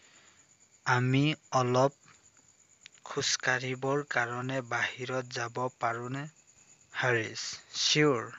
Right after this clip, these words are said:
নিশ্চয়। লেট মি হেল্প ইউ গেট ড্ৰেছড। আপোনাৰ পোছাক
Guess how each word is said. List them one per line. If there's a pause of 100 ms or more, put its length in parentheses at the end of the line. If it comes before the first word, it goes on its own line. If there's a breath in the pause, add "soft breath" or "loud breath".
(260)
নিশ্চয়। (340)
লেট
মি (140)
হেল্প (800 loud breath)
ইউ (500 loud breath)
গেট (300)
ড্ৰেছড। (640 loud breath)
আপোনাৰ
পোছাক